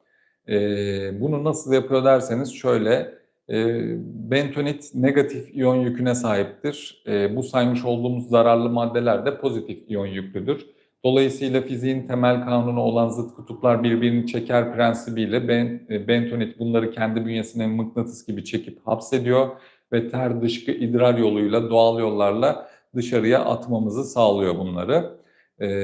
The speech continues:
yani bentonit gerçekten bir mucize arkadaşlar ve mide duvarında gastrit, iltihaplanma varsa mesela oraya kapaklanıp oraya zararlı bakterilerin ulaşmasını engelleyip onarım başlatıyor.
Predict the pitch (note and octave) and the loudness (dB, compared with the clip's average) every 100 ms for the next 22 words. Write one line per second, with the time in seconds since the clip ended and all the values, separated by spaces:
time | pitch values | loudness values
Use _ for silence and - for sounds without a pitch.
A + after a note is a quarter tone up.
0 | G2 G2 G2 G2 G2 G#2 A2+ B2+ C3 A2+ | -2 -2 -2 -2 -4 -6 0 2 2 0
1 | C3+ C#3+ D#3 D3 - C#3+ C#3+ C#3 - C#3+ | -2 -2 -6 -8 -2 0 0 -4 -2 -2
2 | B2+ B2 B2 A#2+ A#2 A#2+ A#2 G#2 G2+ F#2+ | 0 0 2 2 0 2 2 2 0 0
3 | - A2 A2 G#2+ A2 A#2 A#2 - A#2+ B2+ | 0 -4 -4 -6 -2 0 0 -2 -2 0
4 | C3 C3 B2 B2+ B2 B2 A#2+ A#2+ A#2+ A#2+ | 0 0 0 0 0 4 4 4 2 0
5 | - A#2 A#2 - A2 B2+ A#2 - A#2+ B2 | -2 -8 -8 -6 -6 -2 -4 0 -2 0
6 | A#2 A#2+ A#2+ - G2+ G#2 G2+ G#2+ B2+ A#2 | 2 2 2 -2 -6 -6 -2 2 2 4
7 | A2+ A#2 A2+ A2+ A#2 A2+ A#2+ A2+ A#2+ - | 2 2 2 -2 -4 -4 -2 0 -2 -2
8 | A#2 A2 G#2+ A2+ A2+ A2+ A#2 G#2+ - A2+ | 0 2 4 4 4 4 2 0 0 -2
9 | G#2+ A#2 - A2 A2 - A2 - A2 - | 0 0 -2 -2 -2 -2 -6 -6 -6 -2
10 | A2 A2+ G#2+ G#2+ C3 - A#2+ A#2 G#2+ G#2 | 0 2 2 2 -2 -2 0 2 2 2
11 | G2 F2 - - G2 | 0 0 -4 -4 -2